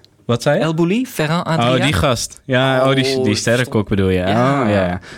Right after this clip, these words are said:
Speaker 1: Nee, ja, nee, ik vind dat wel, ik vind het wel leuk dat computers zich ermee gaan bemoeien. Maar uiteindelijk denk ik dat,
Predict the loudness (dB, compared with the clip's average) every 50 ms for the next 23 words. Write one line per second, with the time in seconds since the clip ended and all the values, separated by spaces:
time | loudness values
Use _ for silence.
0 | -4 0 0 2 2 2 2 0 0 0 0 -2 -2 -2 -2 0 0 0 0 0
1 | 0 0 -2 -2 -4 -2 -2 -2 0 0 0 2 2 2 2 0 0 0 -2 -4
2 | -2 -2 -4 -2 0 0 -2 0 -2 -2 -2 0 0 0 0 0 0 0 0 0
3 | 0 0 0 0 0 0 0 0 0 0 0 0 0 0 0 0 -2 -2 -2 -2
4 | -2 -2 -2 -4 -4 0 0 0 -2 -2 -6